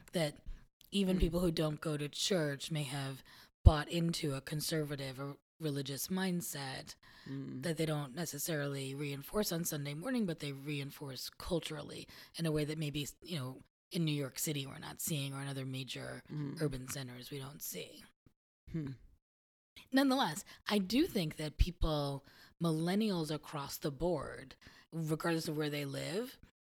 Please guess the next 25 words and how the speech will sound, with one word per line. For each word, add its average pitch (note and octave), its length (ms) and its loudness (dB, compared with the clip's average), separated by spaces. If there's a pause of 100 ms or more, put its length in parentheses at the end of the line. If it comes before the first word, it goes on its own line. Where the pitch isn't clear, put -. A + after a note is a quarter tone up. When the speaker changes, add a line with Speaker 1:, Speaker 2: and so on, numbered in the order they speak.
(180)
Speaker 1:
and F#3 120 6
probably F#3 360 6
Gen D3+ 280 0
Xers F#3 480 -2
as C#3+ 180 -4
well, C#3 400 -6 (180)
so, F#3 120 2
like, D#3 220 2
everyone E3+ 280 4
under D#3 140 2
the D3+ 120 2
age D3+ 120 0
of, D3+ 100 -2
say, D3+ 140 -2
fifty-five, D#3 760 -2 (320)
<laughs> G3+ 460 0
that A3+ 360 6 (220)
there A#3 200 4
are A3+ 40 0 (760)
people C4+ 320 4
really A3+ 240 4
looking G3+ 480 0
for D#3+ 680 0 (720)
what's F#3 340 2
new. D#3 640 -2